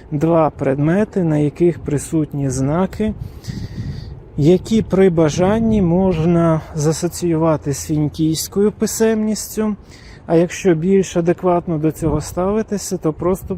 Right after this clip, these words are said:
порівняти з писемністю як такою, з буквенною писемністю як такою, і більш, е, однозначні аналоги — це тертерівінчанські, власне, експонати.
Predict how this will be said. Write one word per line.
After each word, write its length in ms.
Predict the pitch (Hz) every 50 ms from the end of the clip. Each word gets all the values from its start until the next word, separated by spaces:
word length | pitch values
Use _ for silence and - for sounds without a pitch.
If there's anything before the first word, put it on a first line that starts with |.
| - -
порівняти 640 | 165 151 156 147 151 156 160 165 - - 170 156
з 160 | - - -
писемністю 800 | - - 170 160 - - 156 170 165 165 165 160 - - - 160
як 200 | 151 151 147 -
такою, 480 | - - 180 160 - - 151 139 143 139
з 100 | 127 147
буквенною 680 | 147 151 190 175 - - 156 143 143 143 143 147 151 - - - - - - - -
писемністю 720 | 170 165 - - 185 165 151 147 151 147 - - - 151
як 220 | 143 143 147 147 -
такою, 520 | - 196 185 - - 262 269 262 240 214
і 180 | - - 180 170
більш, 580 | 160 180 202 214 214 196 175 - - 185 -
е, 200 | 175 170 175 170 165 - - - - - - - - - - - - - - -
однозначні 960 | - 160 151 160 160 170 165 170 175 175 160 175 180 175 170 - - - 170 170
аналоги — 600 | 170 175 196 220 233 226 220 202 180 175 180 170
це 240 | 160 - - 190 190
тертерівінчанські, 1400 | 185 - 160 - - 180 170 170 170 160 165 156 - - - 165 160 165 170 160 - - - - 160 156 160
власне, 600 | 151 156 151 143 147 156 147 - - 160 156 151
експонати. 840 | 151 147 - - - - 160 147 139 131 123 - - - - -